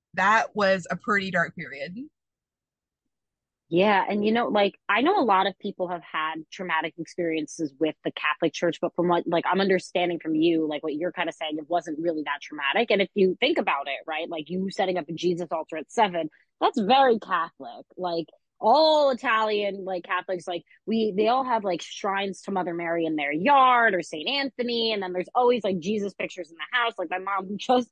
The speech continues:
Speaker 2: taped up a new Jesus picture in my <laughs> childhood home the other week. It was really great. I, like, walked in and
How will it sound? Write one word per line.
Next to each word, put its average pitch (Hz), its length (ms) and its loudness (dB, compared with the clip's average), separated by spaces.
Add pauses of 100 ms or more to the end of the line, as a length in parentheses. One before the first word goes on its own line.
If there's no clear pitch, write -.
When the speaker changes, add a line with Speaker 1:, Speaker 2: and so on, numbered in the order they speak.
(120)
Speaker 2:
taped - 280 2
up 208 100 -2
a 214 60 -2
new 220 240 -2
Jesus 226 380 -12
picture 233 440 -2 (320)
in 240 140 2
my 233 160 4
<laughs> - 0 -
childhood 294 720 0
home 311 360 -2 (300)
the 277 60 -2
other 269 180 4
week. 269 240 -6
It 196 80 -10
was 208 100 -8
really 175 220 -10
great. 165 300 -10
I, 165 60 -6
like, 165 180 -8
walked 180 320 -2
in 165 140 -2
and 165 100 -8